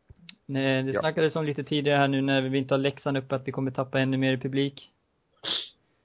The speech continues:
Speaker 1: Eh.
Speaker 2: Första matchen måste ju ändå vara lite, hade jag inte bott så pass långt bort som jag bor, tycker jag själv, att åka, åka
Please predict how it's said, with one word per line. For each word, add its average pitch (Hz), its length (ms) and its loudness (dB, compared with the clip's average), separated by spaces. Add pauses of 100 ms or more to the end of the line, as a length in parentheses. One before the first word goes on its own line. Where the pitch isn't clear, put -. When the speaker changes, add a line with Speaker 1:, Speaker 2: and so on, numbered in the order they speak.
(380)
Speaker 1:
Eh. 127 60 -12
Speaker 2:
Första 113 260 2
matchen 117 300 2
måste 101 260 0
ju 104 60 2
ändå 98 220 -2
vara 95 240 2
lite, 87 360 -2 (1080)
hade 110 220 2
jag 107 60 4
inte 107 140 -6
bott 107 280 0
så 110 120 0
pass - 340 -2
långt 110 380 2
bort 107 200 2
som 110 100 -6
jag 107 100 -2
bor, 113 180 -2
tycker 107 240 -6
jag 104 260 -2
själv, 104 240 2
att 101 100 -2
åka, 98 220 0 (180)
åka 104 380 2